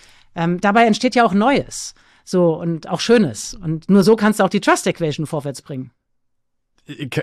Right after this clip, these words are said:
Speaker 2: also ich, aus meiner Erfahrung kannst du hundert Prozent unterstreichen. Also das Dritte, was du gesagt hast, ich bin mit dem Satz meiner Mutter groß geworden, "Sprechenden Menschen kann geholfen werden."
Speaker 1: <laughs>
Speaker 2: So, das
Speaker 1: Mag
Speaker 2: ist,
Speaker 1: ich auch.
Speaker 2: das, damit bin ich groß geworden und bis heute. Und der hat bei mir immer dazu
Speaker 1: Ja.
Speaker 2: geführt, die Professoren,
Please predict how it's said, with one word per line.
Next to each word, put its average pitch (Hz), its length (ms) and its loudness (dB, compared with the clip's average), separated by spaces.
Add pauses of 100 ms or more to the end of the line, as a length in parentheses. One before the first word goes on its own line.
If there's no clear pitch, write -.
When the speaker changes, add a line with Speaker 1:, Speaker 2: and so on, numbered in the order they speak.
Speaker 2:
also 117 220 -2
ich, - 320 -4
aus 110 160 -4
meiner 117 160 0
Erfahrung 113 240 -4
kannst 104 160 -6
du - 40 -4
hundert 117 120 -4
Prozent 104 240 -6
unterstreichen. 104 460 -6
Also 101 260 -8
das 90 180 -10
Dritte, 113 220 -6
was 104 120 -6
du 110 100 -8
gesagt 107 240 -6
hast, - 240 -12
ich - 120 -18
bin 113 120 -4
mit 107 120 -6
dem 101 80 -6
Satz 104 200 -8
meiner 98 120 -6
Mutter 101 200 -6
groß 98 200 -8
geworden, 95 300 -6
"Sprechenden 104 320 -8
Menschen 98 220 -8
kann 98 180 -8
geholfen 95 380 -6
werden." 92 300 -8 (140)
Speaker 1:
<laughs> 202 140 -4 (400)
Speaker 2:
So, 110 320 -10
das 107 260 -8
Speaker 1:
Mag 160 180 -2
Speaker 2:
ist, 185 140 -2
Speaker 1:
ich - 40 -12
auch. 160 220 -4
Speaker 2:
das, 110 220 -6 (280)
damit 110 320 -4
bin 113 80 0
ich 107 80 -2
groß 120 260 -2
geworden 123 280 0
und 110 60 -2
bis 104 140 -6
heute. 110 420 -2 (480)
Und 92 260 -12
der 110 160 -4
hat 110 80 -6
bei 110 80 -2
mir 117 140 -2
immer 127 100 -2
dazu 123 140 0
Speaker 1:
Ja. 156 40 0
Speaker 2:
geführt, 113 380 -4 (680)
die 117 60 -10
Professoren, 120 760 -4